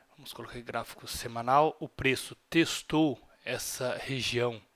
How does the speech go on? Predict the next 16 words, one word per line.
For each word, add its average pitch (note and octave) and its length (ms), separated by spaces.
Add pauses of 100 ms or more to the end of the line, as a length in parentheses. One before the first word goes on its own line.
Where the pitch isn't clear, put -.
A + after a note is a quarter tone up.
(360)
essa - 220
zona A#2+ 320
de - 80
suporte, D3 760 (400)
ok? A#2+ 280 (340)
Nós A2+ 100
podemos A#2+ 360
observar A#2 640
que - 200
houve C3 320
uma A#2+ 140
rejeição A#2 760 (520)
já - 180
pelo A#2 200
gráfico A2+ 400
semanal. A2+ 720